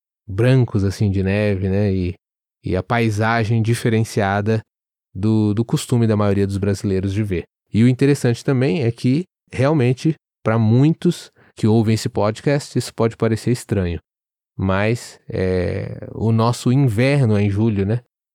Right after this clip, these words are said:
Então, agora, junho, julho, agosto é o período mais frio aqui no sul do país, enquanto janeiro, dezembro é que é realmente o período de calor. E você? É assim como a Érica odeia o frio?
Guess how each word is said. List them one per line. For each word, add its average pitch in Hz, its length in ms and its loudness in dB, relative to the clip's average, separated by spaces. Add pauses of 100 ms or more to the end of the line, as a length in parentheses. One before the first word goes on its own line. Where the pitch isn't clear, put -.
(220)
Então, 90 500 -2
agora, 95 440 0
junho, 101 540 0
julho, 95 720 -2
agosto 98 600 -2
é - 20 2
o 107 60 0
período 107 340 -2
mais 113 240 -4
frio 107 400 -2 (480)
aqui 95 300 -4
no 92 100 0
sul 95 240 -4
do 95 80 -6
país, 113 460 -4 (200)
enquanto 101 440 -2
janeiro, 110 680 2
dezembro 104 720 0 (460)
é 101 100 -6
que 117 140 -2
é - 20 0
realmente 101 400 0
o 107 40 -4
período 98 320 0
de 101 100 -2
calor. 117 360 -2 (420)
E 160 100 2
você? 120 440 0 (520)
É 107 60 -4
assim 117 200 -2
como 113 200 0
a 104 80 2
Érica 107 280 0
odeia 107 460 2
o - 20 0
frio? 135 400 0